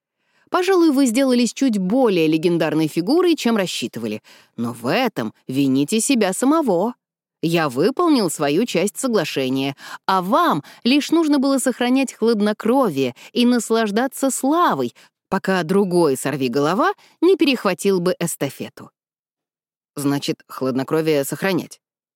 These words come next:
переспросил Блит. «Неделю назад солдаты герцога арестовали молодого фермера, потому что он отказался выдать меня.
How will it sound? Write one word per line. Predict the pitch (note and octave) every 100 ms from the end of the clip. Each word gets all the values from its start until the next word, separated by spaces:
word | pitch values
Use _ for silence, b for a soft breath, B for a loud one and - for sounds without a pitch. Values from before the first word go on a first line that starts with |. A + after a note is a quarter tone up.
| _ _ -
переспросил | D3+ C#3+ - D3 - C#3+ -
Блит. | - C3+ B2 - _ _ _ _ _
«Неделю | B2 C#3+ D#3+ F3+
назад | F3+ F3+ A#3+ -
солдаты | C#3+ D3 D#3+ D3+
герцога | D3 B3+ - A#2+ A#2 b b b
арестовали | D3+ E3+ F#3 G#3+ A3
молодого | F3 E3+ G3 F#3+
фермера, | F#3 - E3+ A#2+ G2 - _
потому | - E3 D#3+
что | - F3
он |
отказался | E3 - D#3+ F3+ E3 F#3
выдать | G#3 D#3 -
меня. | A2 G#2 -